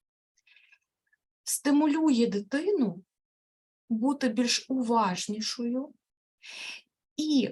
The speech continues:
вловлювати закономірності, так? Тобто вмикати вже свою і пам'ять, і мислення, спостережливість для того, щоб зрозуміти,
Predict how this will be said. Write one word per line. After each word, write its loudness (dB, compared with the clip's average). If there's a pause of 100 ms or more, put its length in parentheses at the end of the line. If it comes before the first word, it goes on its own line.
вловлювати 0
закономірності, 4
так? 2
Тобто -12
вмикати 4
вже -8
свою -6
і -4
пам'ять, -2
і -2
мислення, 0
спостережливість -4
для 0
того, 0
щоб -4
зрозуміти, 0